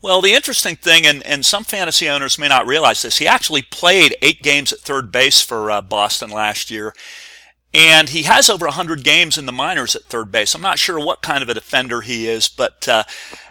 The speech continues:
now Boston is talking about having him challenge Pablo Sandoval for that third base job. Now, if Pablo Sandoval is healthy,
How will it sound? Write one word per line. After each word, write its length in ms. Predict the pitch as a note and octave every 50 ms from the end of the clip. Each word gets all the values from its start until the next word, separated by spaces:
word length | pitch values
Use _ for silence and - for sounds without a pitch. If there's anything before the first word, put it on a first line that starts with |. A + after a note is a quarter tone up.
| - - -
now 480 | C3 C3 C3+ D3 E3 F#3+ A3+ B3+ C4+ B3
Boston 440 | F#3+ G3+ G#3+ G3 G#3 G3+ - G#3 G3+
is 140 | G3 - -
talking 420 | - A3 F#3 G3 - A3+ G#3 F#3+
about 360 | G3 D#3+ D#3+ E3 F3 G3 G3 - _ _ _ _ _ _ _ -
having 380 | - - - C#3+ D3+ - D#3+
him 160 | D3+ F#3+ F3+
challenge 580 | - - - - C3+ C3 D3 E3+ F3 F3 - -
Pablo 360 | - - C3 C3+ C3+ D#3 D#3+
Sandoval 560 | - - - - F3+ A3+ A3 - A2+ - -
for 120 | - - A#2
that 220 | B2 B2+ B2 -
third 200 | - D#3 D3+ B2
base 240 | - F#3+ G#3 - -
job. 280 | - A#2+ A2 G2+ G2+ G#2+
Now, 220 | A#2 B2+ C3 C3+
if 100 | C3 -
Pablo 300 | - - F#3+ F#3+ F#3+ E3+
Sandoval 480 | D#3+ - - F3 E3 D3+ C#3+ D3+ C#3+ C3
is 120 | A#2+ -
healthy, 460 | - F3 F3+ G#3 - - C3 B2+ C3